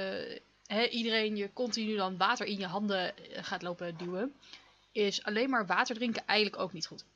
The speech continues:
Door het zweten verdamp je namelijk ook een hoop van de zouten in je lichaam. En, eh, nou, dan moet je dus zorgen dat je af en toe wat bouillon drinkt.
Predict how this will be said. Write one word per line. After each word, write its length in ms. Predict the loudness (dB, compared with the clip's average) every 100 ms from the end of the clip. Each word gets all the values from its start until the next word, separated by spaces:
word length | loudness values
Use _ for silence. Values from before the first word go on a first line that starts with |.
| _ _ _ -10
Door 180 | -2 -2
het 120 | 0
zweten 380 | 4 4 2 -4
verdamp 420 | -6 -2 -2 0
je 340 | 0 0 -2
namelijk 500 | -6 -4 -2 -4 -6
ook 120 | -4 -2
een 80 |
hoop 200 | 0 -2
van 100 | -2
de 60 | -4
zouten 380 | -2 -4 -4 -2
in 60 |
je 80 | -2
lichaam. 340 | -2 -2 -4 -6 _ _ _ _ _ _ _ _ -20 -20 -14
En, 560 | -6 -2 0 0 -2 -6 _
eh, 140 | -12 -8 -6 -6
nou, 240 | -6 -6 -4
dan 80 | -4
moet 140 | -4
je 60 | -2
dus 120 | -2
zorgen 220 | 0 -2
dat 100 | -2
je 60 | -2
af 100 | -2
en 60 |
toe 100 | -2
wat 160 | -4 0
bouillon 360 | 0 2 0
drinkt. 380 | 0 -4 -4 -8